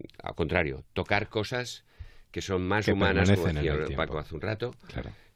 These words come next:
Speaker 1: mm, que valen siempre. Es decir, eh, los sentimientos, las,
Speaker 2: Mm.
Speaker 1: las, las reacciones, las conductas humanas, es lo que nos, nos, nos gusta.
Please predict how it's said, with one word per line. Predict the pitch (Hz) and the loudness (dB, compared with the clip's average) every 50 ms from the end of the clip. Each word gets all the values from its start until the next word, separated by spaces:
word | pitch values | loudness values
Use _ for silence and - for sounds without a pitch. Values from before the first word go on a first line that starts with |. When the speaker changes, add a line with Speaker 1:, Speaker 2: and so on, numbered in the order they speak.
| - - - | -18 -8 0
Speaker 1:
mm, | 82 92 90 85 85 85 82 80 - - | 2 4 4 6 6 4 2 2 -2 0
que | - 95 90 | 2 2 2
valen | 80 92 104 104 104 104 - | 4 2 4 4 4 4 4
siempre. | - 92 82 78 73 69 69 - - _ - - | 2 2 0 2 0 -4 -6 -6 -10 _ -20 -12
Es | - 73 | -8 -6
decir, | 76 - 80 76 71 58 | -6 -2 0 0 0 0
eh, | 62 62 64 69 69 62 | -2 -2 -2 0 0 -2
los | 62 69 - | -4 -4 -4
sentimientos, | 85 78 - 76 71 85 101 101 101 - 92 92 90 87 87 90 90 80 78 | -4 -2 -2 0 2 4 4 4 4 4 4 4 4 4 4 4 2 2 0
las, | 85 78 76 76 76 73 - 76 | 0 2 2 2 2 0 -2 0
Speaker 2:
Mm. | 71 | 0
Speaker 1:
las, | 71 76 73 71 - - - - | 2 2 2 0 -2 -2 -4 -4
las | - 71 76 73 76 - - | -2 0 0 0 0 -2 -2
reacciones, | 71 76 76 - - - 95 95 95 90 90 | -2 -4 -4 -4 -2 0 2 4 4 2 2
las | 87 80 - | 0 -2 0
conductas | - 85 82 87 98 - - 98 82 | -2 0 2 2 0 2 0 0 2
humanas, | 92 87 87 95 92 98 117 120 - - - - - - - - - - - - - - - - _ - - - - | 2 2 4 4 4 2 0 -2 -6 -12 -14 -16 -18 -20 -20 -20 -20 -20 -20 -20 -20 -20 -20 -20 _ -20 -18 -4 -2
es | 85 80 | 0 2
lo | 87 85 - | 2 2 4
que | 78 80 | 4 4
nos, | 78 78 71 69 71 71 - - - | 4 4 4 4 2 0 0 -4 -4
nos, | - 69 67 65 - - - - - - | -2 -2 -2 -2 -4 -6 -10 -12 -10 -6
nos | 65 67 60 - | -6 -4 -4 -4
gusta. | 65 58 - - - - | -6 -8 -8 -10 -14 -16